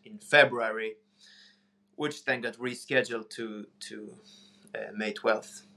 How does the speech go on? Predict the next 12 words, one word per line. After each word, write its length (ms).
So 560
it 120
was 240
never 300
my 140
<laughs> 100
intention 400
to 80
go 200
this 240
long, 300
but, 200